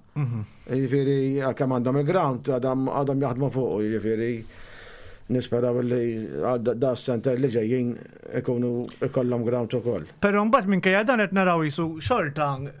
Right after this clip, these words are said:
Speaker 1: fejn jitlu nurseries, ċertu rħula xorta tibatu biex jaqdu t-tim tagħhom.
Speaker 2: Għax, għax naqsu tfal.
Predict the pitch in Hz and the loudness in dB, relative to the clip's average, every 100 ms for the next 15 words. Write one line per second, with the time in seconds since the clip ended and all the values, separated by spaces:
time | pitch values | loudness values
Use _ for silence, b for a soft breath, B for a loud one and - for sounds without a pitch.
0 | - - 180 151 202 226 180 151 165 170 | -6 0 2 2 4 4 4 4 2 2
1 | 185 190 - - - - 180 151 220 180 | 2 -2 -8 -14 -18 -2 2 4 4 2
2 | 175 165 175 196 170 160 156 185 165 175 | 2 2 2 2 2 2 4 4 2 -2
3 | 170 - - 175 170 160 170 175 165 196 | -4 -6 -4 0 0 0 -2 0 2 2
4 | 156 139 113 123 131 - 135 139 160 196 | 0 -4 -6 -8 -12 -4 0 2 2 0
5 | 170 220 233 156 220 269 160 | 0 -2 0 0 2 2 0